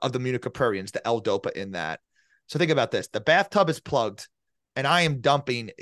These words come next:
gallons of water, the exact ingredient to make adrenaline and dopamine.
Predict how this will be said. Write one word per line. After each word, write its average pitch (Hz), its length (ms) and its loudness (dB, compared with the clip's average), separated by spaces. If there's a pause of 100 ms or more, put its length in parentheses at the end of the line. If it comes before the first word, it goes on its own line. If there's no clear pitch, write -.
(140)
gallons 139 500 2
of 104 140 -6
water, 113 500 2
the 131 140 -2
exact 123 760 0
ingredient 127 500 -4
to - 80 -8
make 117 200 0
adrenaline 104 460 -2
and 90 80 -8
dopamine. 78 500 -6